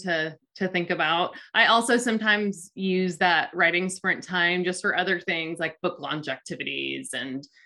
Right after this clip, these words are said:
and different things like that. But it keeps the time sacred, right? Like, those are the kinds of things that I'm doing in that, in that time period, 'cause I've kept that boundary,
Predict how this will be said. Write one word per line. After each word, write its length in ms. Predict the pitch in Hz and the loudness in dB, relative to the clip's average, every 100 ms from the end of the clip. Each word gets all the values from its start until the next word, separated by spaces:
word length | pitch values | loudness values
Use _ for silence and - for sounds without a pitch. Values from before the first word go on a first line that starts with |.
| _ | _
and 120 | 180 151 | -4 -2
different 280 | 147 135 | -2 -6
things 180 | 135 139 | -8 -6
like 180 | 139 - | -6 -6
that. 240 | 135 135 - - - _ - | -6 -6 -8 -18 -20 _ -8
But 360 | 165 175 165 - - | 2 4 4 0 -2
it 180 | 196 190 | -2 0
keeps 260 | 240 202 | -2 0
the 120 | 208 190 | 0 0
time 360 | 196 202 190 | 2 4 4
sacred, 540 | 190 190 180 - - - _ _ 175 | 2 0 0 -10 -12 -18 _ _ 0
right? 380 | 180 196 202 _ _ - | 2 2 -2 _ _ -4
Like, 240 | 175 - | -2 0
those 220 | 185 175 | 2 2
are 100 | 180 | 2
the 120 | 170 175 | 2 -2
kinds 380 | - 180 170 170 | -2 -2 0 -2
of 100 | 170 | -4
things 260 | 156 156 156 | -4 -4 -2
that 80 | 147 | -2
I'm 160 | 151 | -2
doing 540 | 143 143 151 185 190 - - | -2 -2 -2 -2 -4 -8 -6
in 140 | 160 151 | -4 0
that, 280 | 139 - - | 0 0 -2
in 120 | 175 | -2
that 180 | 143 - | -2 -4
time 260 | 165 156 | -4 -4
period, 340 | 160 151 143 175 | 0 0 0 0
'cause 140 | 190 | 2
I've 160 | 175 - | 2 0
kept 240 | 202 - | -4 -4
that 220 | 156 - | -6 -6
boundary, 560 | 143 143 143 110 - | -8 -6 -6 -8 -8